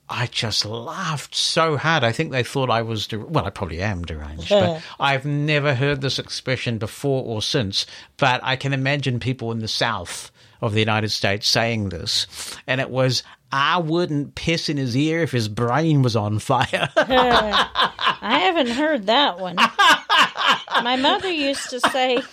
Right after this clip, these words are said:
Speaker 2: <laughs> They didn't have a pot to pee in or a window to throw it out of,
Speaker 1: <laughs>
Speaker 2: which is another one from the Middle Ages.
Speaker 1: It's just such a crazy
Speaker 2: <laughs>
Speaker 1: expression.
Speaker 2: It is.
Speaker 1: <laughs>
Speaker 2: I've never heard that one. That must have been unique to Hope, Arkansas.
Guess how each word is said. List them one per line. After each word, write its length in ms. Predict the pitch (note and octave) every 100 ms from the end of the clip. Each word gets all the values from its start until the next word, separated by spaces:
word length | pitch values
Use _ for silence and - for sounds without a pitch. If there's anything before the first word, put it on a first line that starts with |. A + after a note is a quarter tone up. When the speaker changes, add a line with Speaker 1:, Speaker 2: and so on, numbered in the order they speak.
| -
Speaker 2:
<laughs> 540 | C#4 D4 - - G#3+ - - _ - -
They 140 | A#3+ A#3
didn't 300 | C4+ C4 B3+
have 260 | C4 B3
a 60 | G#3
pot 420 | F#3 - A3+ -
to 80 | -
pee 360 | F3+ - B3 A#3+
in 180 | G#3+ G#3+
or 120 | F3+
a 60 | D#3+
window 420 | F3 C4 A#3 D#3+
to 60 | D3
throw 340 | - D#3+ D3+ D3+
it 60 | C3+
out 180 | - C3+
of, 200 | - - - - - - - - - - B5 - - - - - -
Speaker 1:
<laughs> 40 | -
Speaker 2:
which 200 | F#3+ G#3
is 120 | F#3
another 360 | G3 G#3 A#3 G#3
one 220 | F#3 F3
from 200 | F#3 F3
the 60 |
Middle 260 | E3 D#3+ D#3
Ages. 300 | C#3+ D3 E3+ C#4+ C4 C#4 _ _ - - C4+ - - - -
Speaker 1:
It's 180 | E4 -
just 180 | F#4 -
such 260 | A4 G4+ F#4+
a 40 |
crazy 540 | - - F#4+ F4+ E4
Speaker 2:
<laughs> 20 | E4
Speaker 1:
expression. 640 | - B3+ D4+ G4+ - E4
Speaker 2:
It 120 | G#3
is. 500 | A3 C4 A#3 G#3+ -
Speaker 1:
<laughs> 560 | D4+ A#3+ - - - -
Speaker 2:
I've 240 | A#3 C4
never 240 | F4+ C#4+ B3+
heard 260 | D#4 A3
that 240 | G3 A3 F3+
one. 140 | E3+
That 100 | F#3 F3
must 240 | G#3 -
have 80 | G3
been 140 | G3
unique 360 | F#3 F#3 G3 -
to 80 | F3
Hope, 320 | - F#3 -
Arkansas. 640 | F#3+ G#3 F3+ E3 F3 E3